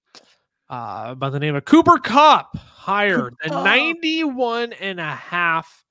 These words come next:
Speaker 1: receiving yards. You ready for this? You want,
Speaker 2: What?
Speaker 1: like, Coop-, Cooper Kupp? He's hit this mark in, in twenty-two of his last twenty-seven games.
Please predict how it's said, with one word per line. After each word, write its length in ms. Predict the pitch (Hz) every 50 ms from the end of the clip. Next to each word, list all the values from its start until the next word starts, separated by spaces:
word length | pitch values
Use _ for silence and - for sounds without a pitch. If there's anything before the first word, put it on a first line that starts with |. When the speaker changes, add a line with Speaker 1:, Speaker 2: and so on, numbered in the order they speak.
| _ _ _ _ _ _ _ _ _ _ _ _ _ _ _ -
Speaker 1:
receiving 500 | 143 131 - - 160 151 139 135 123 120
yards. 560 | 117 - - - _ - - - - - _ _ _ _ _ _ _ _ _ _ _ _ _ _ _ _ _ _ _ _ _ _ _ _ _ _ _ _ _ _ _ _ _ _ _ _ _ _
You 120 | 165 156
ready 200 | 147 156 175 208
for 140 | 196 - 208
this? 360 | 190 196 202 196 - - - _ _ _ _ _ _ _
You 140 | 233 175 175
want, 180 | 185 190 151
Speaker 2:
What? 60 | 156
Speaker 1:
like, 140 | 156 156 156 _ _ _ _ - - - - _ _ _ _ _ _ _ _ _ _ _ _ _ _
Coop-, 280 | - 240 214 190 - -
Cooper 240 | - 269 226 - -
Kupp? 240 | - 131 - _
He's 160 | - 233 226 -
hit 160 | 269 262 -
this 200 | 233 220 - -
mark 260 | 214 202 196 - - _ _ _ _ _ _ _ _ _ _
in, 220 | - 147 143 131 120 _
in 180 | - 139 135 135
twenty-two 680 | - - - 156 147 143 143 135 - - - 127 117
of 140 | 135 180 170
his 180 | 165 254 262 233
last 380 | 262 269 285 302 320 311 -
twenty-seven 800 | - - 339 349 349 339 392 - - - 302 302 294 311 294 247
games. 720 | 196 220 226 254 269 254 220 160 151 147 - - - -